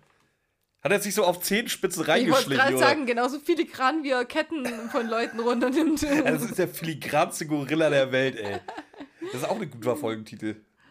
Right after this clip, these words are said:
Speaker 2: Der filigranste Gorilla der Welt.
Speaker 1: Ja.
Speaker 2: <laughs> Ja, eigentlich noch, noch geiler.
Speaker 1: Eigentlich noch besser, ja.
Speaker 2: <laughs>
Speaker 1: Ah, wo sind wir?
Speaker 2: Dass, äh, dass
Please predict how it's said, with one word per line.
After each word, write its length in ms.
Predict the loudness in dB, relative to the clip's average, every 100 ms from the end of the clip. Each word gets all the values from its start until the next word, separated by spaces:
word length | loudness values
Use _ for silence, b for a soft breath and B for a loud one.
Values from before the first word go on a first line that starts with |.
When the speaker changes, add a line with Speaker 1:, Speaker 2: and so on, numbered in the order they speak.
| b b _
Speaker 2:
Der 80 | -12
filigranste 640 | -10 -10 -6 -6 -6 -8
Gorilla 340 | -8 -6 -6 -6
der 160 | -6
Welt. 220 | -4 -2 2
Speaker 1:
Ja. 260 | 4 4
Speaker 2:
<laughs> 300 | 4 2 0
Ja, 180 | -2 -6
eigentlich 340 | -6 -8 -8 -10
noch, 100 | -16 _ _
noch 260 | -14 -12 -8
geiler. 260 | -8 -6
Speaker 1:
Eigentlich 220 | -8 -4
noch 160 | -4 -2
besser, 320 | -4 -4 -6
ja. 260 | -4 -4 -4
Speaker 2:
<laughs> 1120 | -4 -2 0 0 -2 -4 -10 -16 _ -16 -8
Speaker 1:
Ah, 640 | -2 2 2 4 4 2 2
wo 100 | -2
sind 240 | -4 -4
wir? 320 | 0 2 0 -2 _ _ _ _ _ _ _ _ _ _ _ _ _ _ -16
Speaker 2:
Dass, 500 | -4 -2 -2 -4 -8
äh, 260 | -4 -4
dass 520 | -4 -10 -12 -20 -20